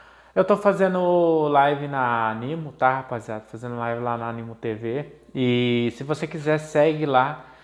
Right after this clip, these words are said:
certo? É só escrever Mutunzinho com M maiúsculo, vai aparecer meu canal,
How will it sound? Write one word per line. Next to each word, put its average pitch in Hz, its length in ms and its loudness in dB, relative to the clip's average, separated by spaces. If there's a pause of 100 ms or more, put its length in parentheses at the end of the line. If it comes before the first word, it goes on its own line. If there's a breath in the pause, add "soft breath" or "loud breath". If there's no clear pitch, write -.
(140)
certo? 131 480 -2
É 120 40 -4
só - 120 -8
escrever 127 380 -4
Mutunzinho 131 880 -8
com 127 160 -8
M 120 160 -6
maiúsculo, 131 720 -4
vai 131 140 2
aparecer 131 340 -6
meu 123 160 -4
canal, 113 500 -4